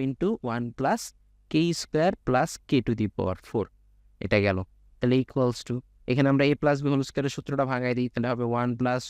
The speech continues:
two k square plus k to the power four, আর এখানে two আর two ভ্যানিশ, তাহলে এখানে মাইনাস হয়ে যাবে মাইনাস ওয়ান,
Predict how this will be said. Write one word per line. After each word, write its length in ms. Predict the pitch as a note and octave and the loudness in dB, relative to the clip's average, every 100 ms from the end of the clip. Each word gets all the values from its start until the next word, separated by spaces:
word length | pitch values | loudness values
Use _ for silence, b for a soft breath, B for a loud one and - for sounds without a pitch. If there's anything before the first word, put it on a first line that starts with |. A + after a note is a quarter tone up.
| - | -10
two 140 | D#3+ D3+ - | -4 -4 -2
k 20 | C#3 B2+ B2+ | -2 0 -4
square 340 | - C3+ C3+ D#3 _ _ _ _ - | -4 -2 0 -2 _ _ _ _ 0
plus 320 | B2+ B2+ F#3+ - - _ _ _ - | 2 2 0 -4 -18 _ _ _ 0
k 40 | D#3+ - | 2 2
to 60 | B2+ | 0
the 80 | A#2 - | 0 -2
power 180 | G2+ G2+ | -2 -2
four, 340 | G2 - D3+ - | -6 -2 0 0
আর 180 | A#2 | 0
এখানে 260 | A#2 B2 B2 - | 0 -2 -6 -2
two 160 | D3+ C#3+ | 0 0
আর 60 | - | 0
two 120 | C3+ | -2
ভ্যানিশ, 440 | A2+ A2+ D3+ A3 - _ _ | 0 2 2 0 -8 _ _
তাহলে 140 | - A#2 | -2 0
এখানে 180 | A#2+ | 2
মাইনাস 340 | A2+ A2+ A#2+ B2 | 2 2 0 -2
হয়ে 100 | C3 | -2
যাবে 160 | C3+ C#3 | 0 2
মাইনাস 480 | A2+ A2+ A#2+ B2 | 2 2 0 0
ওয়ান, 120 | C#3+ | -2